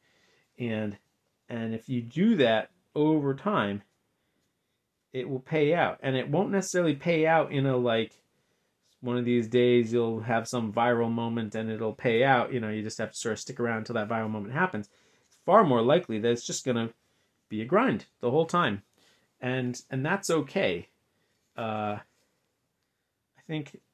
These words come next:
I think we have this idea that, that what we're waiting for is for the grind to pay off with some big payout where we have some viral moment and then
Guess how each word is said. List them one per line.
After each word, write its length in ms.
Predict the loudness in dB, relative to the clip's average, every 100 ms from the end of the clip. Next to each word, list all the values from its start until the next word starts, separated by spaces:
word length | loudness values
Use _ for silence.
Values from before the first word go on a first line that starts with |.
| -14
I 60 | -8
think 180 | -8 -4
we 200 | -2 0
have 200 | 0 -2
this 200 | -4 -2
idea 560 | -4 -2 2 4 4
that, 180 | 2 -2 -6 _ _ _ _ _ _ _ _ _ _ _ _ _ _ -6
that 220 | -6 -6 _ _ _
what 180 | -6 -2
we're 100 | -2
waiting 440 | 2 2 2 0 -2
for 340 | -2 0 -2
is 100 | -4
for 140 | -8
the 80 | -6
grind 460 | 0 4 4 2 -2
to 40 |
pay 220 | 0 2
off 240 | 4 2 0
with 140 | -8
some 220 | -4 -4 0
big 260 | 2 2 0 -4
payout 500 | 0 2 2 0 -2
where 380 | -4 -2 -4 _ _ _ _ -10
we 120 | -6 -2
have 180 | -2
some 120 | 0 4
viral 320 | 6 6 4
moment 460 | 2 0 0 -2
and 160 | -4 -2
then 320 | -2 -2 -6